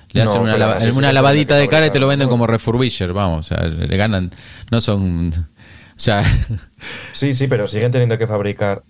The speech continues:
Speaker 2: más cantidad nuevos para dártelo.
Speaker 1: ¿Por qué? ¿Cuál es? No, porque vos, por ejemplo, vos antes comprabas,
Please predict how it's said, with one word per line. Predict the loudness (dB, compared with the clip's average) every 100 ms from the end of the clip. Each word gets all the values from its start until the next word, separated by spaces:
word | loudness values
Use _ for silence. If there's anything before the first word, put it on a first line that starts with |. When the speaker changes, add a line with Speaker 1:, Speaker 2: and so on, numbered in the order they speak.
| -6
Speaker 2:
más | -2 -2
cantidad | -4 -6 -2 -2 0
nuevos | -2 -2 0 0 -2 -4
para | 0 0
dártelo. | 0 -2
Speaker 1:
¿Por | -2 0
qué? | 0 -2 -4 -16 _ _ -20 -20 -4
¿Cuál | 0 0
es? | 0
No, | 0 0 -2
porque | -2 0
vos, | 0
por | -2 -6
ejemplo, | -4 -2
vos | 0 0
antes | 0 -2 -2
comprabas, | -2 0 0 -2 -4 -10